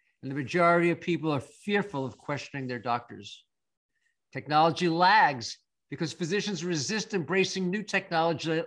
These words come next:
like A I, fearing that adhering to an algorithm rather than use their intuition will reduce the status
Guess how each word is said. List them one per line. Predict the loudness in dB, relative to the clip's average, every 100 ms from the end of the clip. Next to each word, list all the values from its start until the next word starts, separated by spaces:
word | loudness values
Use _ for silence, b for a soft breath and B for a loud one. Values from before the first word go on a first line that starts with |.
| -6
like | -8
A | -8 -8
I, | 0 4 4 2 -6 _ _ _
fearing | -20 -6 2 4 4 2 -6 -16 _ -8
that | -6
adhering | -2 2 4 2
to | -2
an | -2
algorithm | 2 2 2 -2 -2 -6 -10 -14 _ _ _
rather | 2 4 2
than | 0
use | 0 0
their | -2 -4
intuition | -2 -2 -2 -4 -10 -14 -16 _ _
will | -4
reduce | -2 0 0 -2 -12 _ -8
the | -4 -4 -6 _
status | -16 2 4 4 0 -12